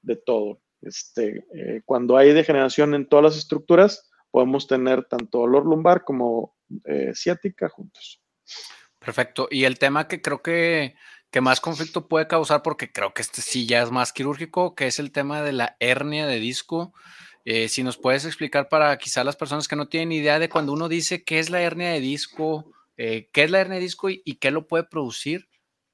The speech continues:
Speaker 2: ¿cuál sería la respuesta?
Speaker 1: Hay, hay una, hay un artículo muy, muy bueno que es la, que dice la, la nomenclatura de la patología discal. Entonces, este, así a grandes rasgos, em,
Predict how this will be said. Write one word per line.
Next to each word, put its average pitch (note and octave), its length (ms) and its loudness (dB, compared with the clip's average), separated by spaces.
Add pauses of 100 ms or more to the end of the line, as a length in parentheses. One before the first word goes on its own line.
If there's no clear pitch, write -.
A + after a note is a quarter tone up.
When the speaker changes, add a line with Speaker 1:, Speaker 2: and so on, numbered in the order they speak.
Speaker 2:
¿cuál A#2+ 160 0
sería C3 200 -2
la C3 120 -2
respuesta? - 560 -12 (580)
Speaker 1:
Hay, F#3+ 720 6 (240)
hay C#3+ 160 0
una, E3+ 320 4
hay C3+ 120 0
un D#3 100 0
artículo D3 440 -2
muy, C#3 480 -4
muy C3 160 -2
bueno C3 300 -2
que A#2 180 -4
es A#2 160 -10
la, A#2 400 -4 (320)
que - 80 -8
dice A2+ 180 -4
la, A#2 220 0
la B2 160 0
nomenclatura B2 600 2
de D#3+ 40 6
la D3+ 80 6
patología A#2+ 520 -2
discal. F#3 440 2 (380)
Entonces, A#2+ 540 2 (520)
este, A2 800 0 (500)
así E3 220 6
a E3 60 12
grandes F3+ 320 10
rasgos, C#3 500 6
em, C3 440 2